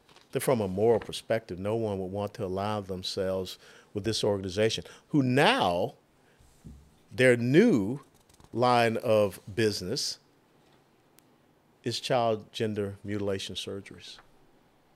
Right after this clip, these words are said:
The last thing I want to read to you from Margaret Sanger and,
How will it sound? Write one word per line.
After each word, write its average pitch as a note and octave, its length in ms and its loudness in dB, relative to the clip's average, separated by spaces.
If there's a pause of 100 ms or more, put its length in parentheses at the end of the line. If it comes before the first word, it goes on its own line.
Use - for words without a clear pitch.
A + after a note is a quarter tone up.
(1800)
The C#3 100 2
last G#3 260 12
thing F3+ 140 2
I D#3+ 80 6
want D3+ 220 4
to C3+ 40 0
read B2+ 260 0
to - 120 -8
you A#2 220 0
from A2 300 -8
Margaret G2+ 340 -2
Sanger F#2+ 420 -8
and, F#2 240 -16